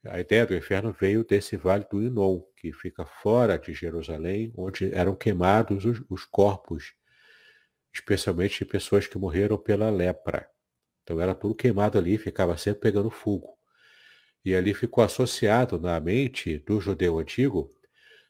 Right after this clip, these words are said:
nesse Vale de Inon, associado à morte, né, que tava sempre pegando fogo, sempre tendo fogo ali pra queimar corpos.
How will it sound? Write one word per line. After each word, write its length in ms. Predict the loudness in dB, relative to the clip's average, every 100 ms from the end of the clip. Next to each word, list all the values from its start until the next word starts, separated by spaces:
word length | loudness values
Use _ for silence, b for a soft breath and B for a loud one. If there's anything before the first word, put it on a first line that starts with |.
| b
nesse 300 | 0 0 0
Vale 340 | 2 2 2
de 140 | -2 -2
Inon, 460 | 0 2 2 0 -6 _ _ _ _ _ _ -10
associado 580 | -8 -4 -6 2 2 4
à 80 | 2
morte, 420 | 2 0 -4 -12 -8
né, 100 | -10
que 80 |
tava 240 | -6 -6 -6
sempre 280 | -6 -6 -4
pegando 280 | -4 -4
fogo, 340 | -8 -2 -2 -2
sempre 300 | -6 -6 -4
tendo 220 | -6 -6
fogo 260 | -2 0 2
ali 160 | 0
pra 160 | -4 -6
queimar 300 | -4 -6 -6
corpos. 640 | 0 0 -2 -14 -16 -20